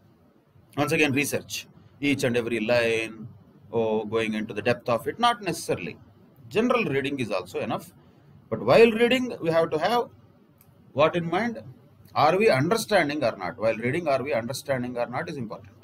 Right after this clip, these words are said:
Not a blind reading or blind by hearting. Of course, understanding will also happen in classes. When you watch and listen to these classes, definitely your understanding of what you read will develop. This purpose of the classes is only that.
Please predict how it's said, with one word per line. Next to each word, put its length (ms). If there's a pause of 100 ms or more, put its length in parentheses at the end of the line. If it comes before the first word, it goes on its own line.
(600)
Not 280
a 60
blind 500
reading 300
or 120
blind 320
by 100
hearting. 340 (1000)
Of 140
course, 160
understanding 480
will 120
also 240
happen 300
in 140
classes. 580 (880)
When 180
you 200 (1080)
watch 320
and 200 (120)
listen 320
to 80
these 220
classes, 520 (160)
definitely 500
your 140
understanding 580
of 180
what 220
you 100
read 220
will 140
develop. 320 (280)
This 160
purpose 360
of 100
the 80
classes 320
is 100
only 180
that. 260